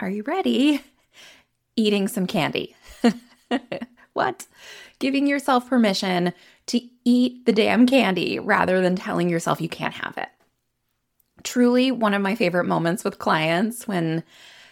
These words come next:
maybe they're new clients and they're sharing with me about a certain food that feels like it has a lot of power over them. And it's a food that they just feel like they can't be trusted around.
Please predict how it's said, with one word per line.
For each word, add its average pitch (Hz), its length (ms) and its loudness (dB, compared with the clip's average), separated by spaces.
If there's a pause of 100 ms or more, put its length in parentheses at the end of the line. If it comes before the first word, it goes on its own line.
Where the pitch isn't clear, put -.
(160)
maybe 196 140 2
they're 180 140 2
new 175 220 4
clients 180 580 0
and 170 200 -2
they're 160 220 -2
sharing 160 460 -2
with 160 160 -6
me 160 320 -4
about 151 460 -2
a 160 60 -8
certain 160 300 -2
food 294 540 -4
that 202 300 0
feels 269 560 0
like 190 240 0
it 175 60 -4
has 175 280 -2
a 170 60 -2
lot 156 440 0
of 160 260 -4
power 165 520 2
over 160 240 2
them. 160 420 0 (500)
And 185 460 0
it's - 120 -6
a 208 60 -2
food 269 300 -2
that 240 120 4
they 214 120 4
just 196 200 -4
feel 190 140 -2
like 170 140 -2
they 165 100 -4
can't - 360 -6
be 185 80 -6
trusted - 500 -2
around. 262 640 0